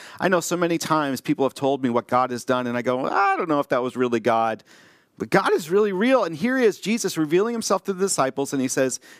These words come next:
"This is really me. It's really me." And he shows them. He says, "Touch me. Make sure that I'm not a ghost, because ghosts don't have bodies as you see that I do."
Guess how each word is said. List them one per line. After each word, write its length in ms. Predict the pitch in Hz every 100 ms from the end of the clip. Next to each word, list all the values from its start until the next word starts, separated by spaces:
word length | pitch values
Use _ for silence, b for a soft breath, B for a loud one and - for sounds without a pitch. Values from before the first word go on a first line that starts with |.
| B 165
"This 340 | 190 202 - -
is 200 | 180 127
really 640 | 127 151 165 120 117 113 _ _ -
me. 320 | 175 202 - - _ _ _ _ _ _ _ _ _ _ _ _ _ _ -
It's 200 | 165 160
really 340 | 208 233 202
me." 420 | 190 202 156 - _ _ _ _ -
And 100 | 120
he 80 | 120
shows 460 | - 160 165 160
them. 340 | 131 117 92 101 _ _ _ -
He 80 | 120
says, 220 | 139 123
"Touch 500 | - 170 185 - -
me. 260 | 120 98 - b b b 123
Make 220 | 165 185
sure 340 | - 175 180
that 140 | 143 131
I'm 160 | 127
not 180 | 135 139
a 60 | 127
ghost, 300 | 135 127 -
because 240 | 139 120
ghosts 340 | 147 156 156
don't 200 | - 139
have 200 | 127 113
bodies 560 | 127 127 127 110 107 - B B B
as 140 | 117
you 60 | 123
see 200 | - 127
that 100 | 120
I 160 | 117
do." 240 | 113 104